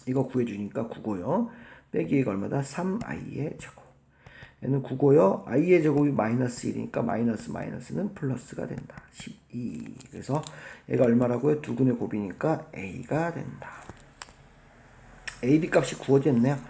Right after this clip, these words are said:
그럼 둘이 합을 구해라. 그럼 A 값이 얼마다? 십이고요.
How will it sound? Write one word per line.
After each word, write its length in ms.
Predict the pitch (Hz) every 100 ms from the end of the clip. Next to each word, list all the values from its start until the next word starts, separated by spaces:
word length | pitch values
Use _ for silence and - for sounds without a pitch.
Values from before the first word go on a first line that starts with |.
| - - -
그럼 160 | - 135
둘이 220 | 147 170
합을 320 | 165 196 240
구해라. 440 | 202 160 123 104 -
그럼 160 | 135
A 220 | 113 135 135
값이 300 | 123 - 120
얼마다? 640 | 104 104 101 160 175 175
십이고요. 800 | - 190 190 196 131 170 190